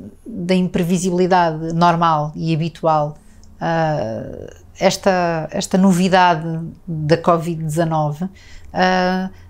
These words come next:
veio fazer com que qualquer prognóstico <laughs> antes do fim do jogo, ah, seja, seja mera futurologia.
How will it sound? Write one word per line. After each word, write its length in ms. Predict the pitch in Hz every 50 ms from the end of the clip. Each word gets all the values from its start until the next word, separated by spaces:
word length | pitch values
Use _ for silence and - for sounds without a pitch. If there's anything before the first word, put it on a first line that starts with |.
| - -
veio 400 | 170 165 160 170 180 190 190 190
fazer 480 | 190 - 208 190 180 175 202 202 202 196
com 200 | - 208 196 190
que 120 | - -
qualquer 1040 | - 220 208 208 202 202 - - 247 240 247 247 240 233 233 226 220 220 220 214 202 - - - - - - - - - - - - -
prognóstico 760 | 220 226 233 185 196 220 202 151 - - - 165 151 - - - - - - - - -
<laughs> 280 | - - - - - -
antes 240 | 240 247 233 - -
do 100 | 165 165
fim 180 | - - 156
do 140 | 156 185 196
jogo, 200 | 196 240 254 247 - - - - - - - - - - -
ah, 440 | 185 185 190 196 190 190 190 190 190 190 190 190 190 - - - - - - - - - - - - - - - -
seja, 1200 | - - - - - 185 180 180 175 170 180 190 190 185 185 185 185 185 185 180 185 185 185 185 180 175
seja 320 | 185 - - 214 196 202 208
mera 540 | 196 190 - 220 175 175 185 190 190 196
futurologia. 960 | 190 - - 180 - - 202 185 190 185 180 175 156 151 147 143 - - 156